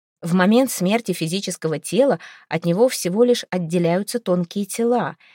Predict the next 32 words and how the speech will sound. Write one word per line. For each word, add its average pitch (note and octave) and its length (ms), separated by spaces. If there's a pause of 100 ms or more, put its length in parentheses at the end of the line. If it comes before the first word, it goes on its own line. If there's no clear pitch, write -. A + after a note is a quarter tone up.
(240)
и F3+ 80
хоть G3+ 240
часть A#3+ 360
этих F#3+ 240
тонких G#3 440
тел G#3 260
не F3 160
распадается F3+ 680
после E3 320
смерти, E3+ 460
а C#3+ 60
переходит E3 600
с - 80
нами D#3+ 300
из E3 80
жизни E3+ 360
в E3+ 80
жизнь, B3 380 (420)
они C#4+ 360
всё C4+ 220
ещё C#4 340
не C4+ 140
душа. A#3+ 600 (580)
Так F3 160
что G#3 220
же F3 100
эта E3+ 200
загадочная F3 600
душа G3+ 280
из E3 120
себя E3 300
представляет? F3+ 840